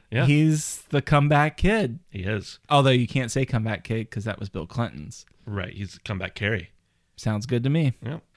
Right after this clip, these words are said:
Speaker 1: He wins the New Hampshire primary, and, um,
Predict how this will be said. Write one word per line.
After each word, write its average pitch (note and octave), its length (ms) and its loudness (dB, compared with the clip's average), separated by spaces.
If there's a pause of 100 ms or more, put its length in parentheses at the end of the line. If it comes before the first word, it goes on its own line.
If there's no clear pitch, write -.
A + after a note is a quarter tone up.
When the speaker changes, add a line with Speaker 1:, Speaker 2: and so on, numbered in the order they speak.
(100)
Speaker 1:
He B2 140 -6
wins A#2+ 240 -2
the B2 80 -2
New A#2+ 120 0
Hampshire A#2 300 -4
primary, G#2+ 600 -4 (540)
and, G2+ 480 -2
um, G2+ 460 -2